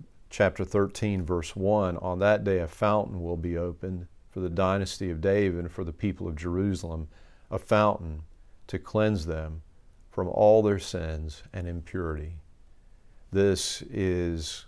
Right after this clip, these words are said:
the sacrifice of Jesus for us. We, we are washed clean by the blood of Jesus Christ. And, and I lift all of this up to you, I hope, to impress upon you the goodness of our God,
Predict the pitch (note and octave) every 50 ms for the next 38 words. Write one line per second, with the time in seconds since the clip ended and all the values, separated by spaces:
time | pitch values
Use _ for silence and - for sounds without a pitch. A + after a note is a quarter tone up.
0 | - - F2 D#2+ - - G2 F#2 - - E2+ - - F#2 F2+ F2 - - E2+ D#2
1 | D#2+ F2+ G2 G#2+ G2+ F2+ D#2+ D#2+ - - - E2+ D2+ D2+ D2+ D2+ D2+ D2 - -
2 | - - - - - - - - - _ - - _ - - - - - - F#2+
3 | G2 G2 F#2+ F#2 F2+ - - G2+ G2+ G2 F2+ E2+ F2 F2 F2+ F#2+ F#2 F#2 F#2 -
4 | - - - G#2 G2+ G2+ G2 F2+ E2 D#2+ D#2 D#2 D#2 - - - - - - -
5 | - - F#2 F2+ E2 F2 E2+ E2 F2+ F2+ F#2+ F#2+ F2+ E2+ E2+ E2+ D#2+ D#2+ D#2 -
6 | - - - - - - F#2 E2+ E2 D#2+ D#2 F2 F2+ F2 E2+ E2 D#2+ - - -
7 | - G2+ G2 G2 F2 D#2+ E2 E2 - - - - - - - - - - - -
8 | - - - - - - - - - G2 F#2 F#2 F2+ - - G2 F#2+ F#2+ F#2 F#2+
9 | G#2 A2 G#2 - A2+ G#2+ G#2+ A2+ A2+ A2 G#2 G2+ G#2 F#2+ - - G#2 G2 E2+ -
10 | - G#2 G2 F#2 F2+ F2 F2 F2 F2 E2+ E2+ E2+ E2 D#2+ - - - - - -
11 | - - - F2+ F2+ F2+ E2+ E2 A#2 A#2+ A#2 A2 G2 F#2 F#2 - - - - -
12 | - - - - - - - - G#2+ G2 F#2 F2 - - G#2 G#2 G#2 - G#2 F#2
13 | - - G2 F#2+ F#2 F#2 F#2 F2 F2+ F2+ F2+ E2 F2 E2+ E2 E2+ G2+ G2 G2 G2
14 | F#2 F2+ - G2+ F#2+ E2 F2+ E2+ E2 D#2+ F2 E2+ F2 F2 E2+ E2+ E2+ E2 D#2